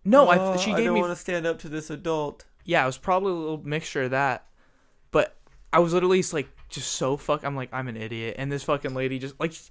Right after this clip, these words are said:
Speaker 1: she must have known a little bit.
Speaker 2: Oh, yeah.
Speaker 1: 'Cause she dipped immediately. She had nothing else to look for. She went, "Okay, five dollars, boom."
Speaker 2: His
Speaker 1: I ha-
Speaker 2: mom's not around. I'm out.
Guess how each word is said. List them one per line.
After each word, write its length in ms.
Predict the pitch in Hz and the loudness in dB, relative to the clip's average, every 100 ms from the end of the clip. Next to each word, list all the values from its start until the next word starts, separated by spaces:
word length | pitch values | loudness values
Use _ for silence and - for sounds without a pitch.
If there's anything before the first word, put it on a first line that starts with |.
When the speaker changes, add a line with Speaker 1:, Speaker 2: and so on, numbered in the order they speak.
| _ | _
Speaker 1:
she 180 | - 370 | -8 -6
must 200 | 415 - | -6 -6
have 80 | 143 | -2
known 260 | 147 143 120 | 0 -2 -2
a 40 | |
little 240 | 131 139 | -2 -2
bit. 240 | 113 120 107 | -2 -4 -4
Speaker 2:
Oh, 100 | 131 | -8
yeah. 220 | 120 123 | -8 -4
Speaker 1:
'Cause 80 | 139 | -4
she 140 | - 226 | -2 -4
dipped 320 | 135 202 202 | 0 0 0
immediately. 600 | 147 143 165 113 107 107 | -4 -4 -4 -4 -6 -12
She 180 | - 202 | -6 -2
had 120 | 196 | -2
nothing 320 | 160 160 185 175 | 0 -2 -2 -4
else 140 | 180 | -4
to 100 | 156 | -2
look 180 | 143 147 | -4 -4
for. 140 | 120 | -6
She 80 | 117 | -6
went, 120 | 131 - _ | -12 -16 _
"Okay, 220 | 226 202 - _ - | -6 -6 -6 _ -6
five 160 | 202 175 | -2 0
dollars, 160 | 151 - - | 0 -2 -2
boom." 240 | 180 156 - - _ _ - - - _ _ - - - - - - - - - | 0 -2 -12 -20 _ _ -20 -20 -20 _ _ -20 -20 -20 -20 -20 -20 -20 -20 -8
Speaker 2:
His 100 | 143 | -4
Speaker 1:
I 80 | |
ha- 60 | 185 | -2
Speaker 2:
mom's 140 | 95 87 | -4 -6
not 120 | 85 | -6
around. 380 | 82 82 90 - _ - | -6 -6 -8 -12 _ -12
I'm 140 | 107 | -10
out. 260 | 80 78 - | -8 -10 -12